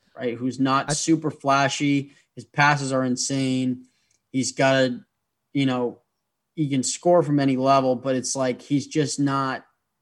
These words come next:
Speaker 1: you know what I mean? It's just not the same as
Speaker 2: Yeah,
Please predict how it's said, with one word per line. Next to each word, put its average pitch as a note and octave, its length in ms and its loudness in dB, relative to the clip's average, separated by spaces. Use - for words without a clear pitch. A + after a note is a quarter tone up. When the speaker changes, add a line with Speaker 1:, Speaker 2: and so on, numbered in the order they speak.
Speaker 1:
you E3 120 4
know F3+ 60 6
what E3 100 4
I D#3+ 40 4
mean? D#3 200 6
It's C#3+ 100 -2
just C#3+ 140 -8
not D3 160 -2
the B2+ 80 -10
same C3+ 340 -4
as A#2+ 380 -10
Speaker 2:
Yeah, G#2+ 160 -6